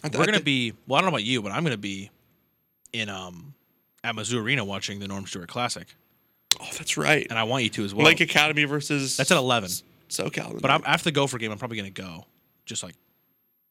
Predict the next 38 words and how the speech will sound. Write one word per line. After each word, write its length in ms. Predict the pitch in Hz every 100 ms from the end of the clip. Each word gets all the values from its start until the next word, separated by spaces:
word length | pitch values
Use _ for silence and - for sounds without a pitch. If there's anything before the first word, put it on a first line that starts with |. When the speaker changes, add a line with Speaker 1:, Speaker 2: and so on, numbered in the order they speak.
| _ _
Speaker 2:
straight 300 | - - 101
there, 220 | 101 87 87
'cause 180 | - 107
there's, 120 | 107
like, 120 | 104
three 160 | 107 101
other 120 | 95
games 260 | 92 87 104
that, 100 | -
like, 140 | 110 - -
should 120 | 151
be 60 | 107
half 240 | 95 95 -
decent. 460 | 107 92 87 -
I 40 | 104
don't 100 | 104
even 120 | 104
know 40 |
who 60 | -
Speaker 1:
I, 120 | 143
Speaker 2:
plays. 200 | 107 104 - - -
Speaker 1:
I 80 | 156
will 160 | 175
be 140 | 175 180
in 60 |
a 80 | 170
high, 320 | 175 180 -
high 140 | 180 196
school 200 | - 196
basketball 480 | 185 170 - 165 175
gym 400 | 180 170 160 147 - - - _ _ -
all 220 | 262 254
over 160 | 208
winter 160 | 196 165
break. 360 | 156 90 - - -
So 240 | - 151
Speaker 2:
That's 200 | 147 160
awesome. 340 | 151 143 101